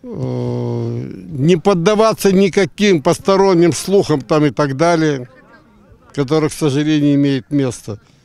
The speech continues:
У меня даже на этот счет, в общем-то, есть и дискуссия, понимаете, с моим, с моим внуком. А, вот, потому что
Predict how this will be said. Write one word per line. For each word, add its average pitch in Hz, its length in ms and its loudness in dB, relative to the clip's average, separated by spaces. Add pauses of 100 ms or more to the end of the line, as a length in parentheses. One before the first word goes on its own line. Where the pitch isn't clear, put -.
(480)
У 143 60 -2
меня 165 340 4
даже 156 340 0
на 160 120 2
этот 160 280 -2
счет, - 400 -4
в 151 60 -2
общем-то, 143 420 -6
есть 127 320 -4 (300)
и 151 160 -4
дискуссия, 147 760 -6
понимаете, 131 400 -4
с - 80 -12
моим, 143 340 0 (260)
с - 120 -12
моим 147 280 2
внуком. 190 600 2 (840)
А, 139 180 0
вот, 117 300 -4
потому 151 420 -2
что 160 400 -2